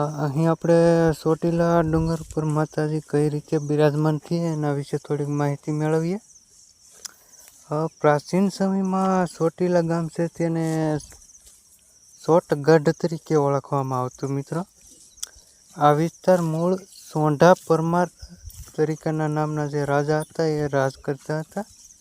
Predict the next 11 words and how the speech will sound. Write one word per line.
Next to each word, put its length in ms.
આ 140
સમયે 540
ત્યાર 280
પછી 260
આ 220
ખાસર 460
કાઠિયાઓના 680
હાથમાં 480
આ 200
રાજ્ય 400
આવ્યું. 400